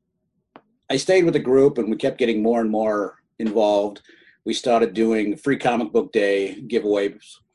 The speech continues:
where it was just an anthology of everybody just threw some stuff in, and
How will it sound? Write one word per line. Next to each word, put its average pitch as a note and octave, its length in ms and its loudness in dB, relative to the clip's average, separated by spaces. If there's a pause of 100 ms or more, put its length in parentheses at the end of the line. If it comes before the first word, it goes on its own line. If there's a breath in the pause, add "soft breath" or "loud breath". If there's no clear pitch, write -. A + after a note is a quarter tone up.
(800 loud breath)
where G#2 180 -2
it G#2 80 2
was G#2+ 100 -4
just A#2+ 220 -4
an G2+ 80 -2
anthology G#2 640 0
of F#2+ 80 -2
everybody G2 300 -4
just G2 200 -12
threw G#2+ 140 -6
some - 180 -10
stuff F#2+ 300 -6
in, F#2+ 160 -4
and F#2+ 220 -10